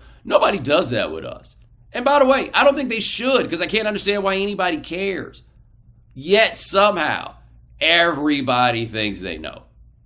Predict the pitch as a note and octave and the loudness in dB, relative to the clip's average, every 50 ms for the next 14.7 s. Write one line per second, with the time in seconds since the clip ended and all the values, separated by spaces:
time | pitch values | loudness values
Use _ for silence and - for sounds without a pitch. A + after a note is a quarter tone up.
0 | - - - - - - - - - - - - - C#3+ C3+ B2 A2+ G#2+ F2+ D2+ | -20 -20 -20 -20 -20 -20 -20 -20 -20 -20 -20 -14 -8 -6 -6 -4 -4 -4 -4 -6
1 | C#2 C#2+ D2 C2+ C#2 - - - - - D3 B2+ - - - - C2+ A#1+ A#1+ B1 | -6 -6 -8 -10 -12 -16 -20 -16 -10 -8 -8 -8 -8 -10 -14 -14 -14 -14 -14 -16
2 | - - - _ - _ _ _ - - - E2+ D3+ D3+ - - - - - - | -18 -20 -20 _ -20 _ _ _ -20 -10 -8 -6 -6 -6 -8 -10 -14 -16 -18 -16
3 | - - - - - _ - - _ - - C3 A2 A#2+ A#2+ G2+ F2 F2 F2 D2+ | -16 -16 -18 -20 -20 _ -20 -20 _ -10 -8 -8 -6 -6 -6 -8 -8 -10 -10 -10
4 | C#2+ C#2 - - - - G#1+ - - - - - - - - - - - - - | -12 -12 -16 -18 -18 -18 -18 -18 -18 -20 -20 -18 -18 -18 -18 -18 -18 -20 -20 -20
5 | - - - _ - - - E2 D#2+ C#2+ - - - - - - - - - - | -20 -20 -20 _ -16 -12 -10 -10 -10 -10 -12 -18 -20 -20 -20 -20 -20 -20 -20 -20
6 | - - - - - - - C3 B2+ C#3+ C#3+ A2+ - - - - - - - - | -20 -20 -20 -20 -20 -6 -2 -2 0 2 0 0 -2 -8 -16 -20 -20 -20 -20 -20
7 | - - - - - - - - - - - - - - - C#3+ D3 D3 C#3 C#3+ | -20 -20 -20 -20 -20 -20 -20 -20 -20 -20 -20 -18 -20 -10 0 2 2 2 4 2
8 | C#3+ B2+ - - - - - - - - - - - - - - - - _ - | 2 0 0 -2 -10 -18 -20 -20 -20 -20 -20 -20 -20 -20 -20 -20 -20 -20 _ -20
9 | - - _ - - - _ - - - - - - - - - - _ - - | -20 -20 _ -20 -20 -20 _ -20 -20 -20 -20 -20 -20 -20 -20 -20 -20 _ -20 -20
10 | - - C3+ C#3 C#3 C3+ C3 B2+ A#2+ F#2+ D#2 - - - - - - - - - | -12 -4 -2 0 0 0 0 0 0 -2 -2 -6 -14 -18 -20 -20 -20 -20 -20 -20
11 | - - - - F2+ E2+ - - A#2 C3 C3+ A#2+ - C3 B2+ B2 B2+ B2 B2 - | -20 -20 -10 -8 -8 -8 -4 -2 -2 -2 -2 -2 -2 0 0 0 -2 -2 -6 -12
12 | - - - - - A2 A2+ A#2 A2+ A2+ A#2 A2+ G2+ - D2 - - - - - | -20 -20 -16 -6 -4 -2 -2 -2 -2 -4 -6 -8 -8 -10 -12 -12 -14 -16 -20 -20
13 | - - - - - - - - - - - - - - - - - - - - | -20 -20 -20 -20 -20 -20 -20 -20 -20 -20 -20 -20 -20 -20 -20 -20 -20 -16 -6 -2
14 | G#2 G2+ F#2+ F#2 F#2 E2+ D#2 D2 C2+ A#1+ - - - - | 0 0 0 0 0 -2 -2 -4 -8 -10 -12 -16 -18 -20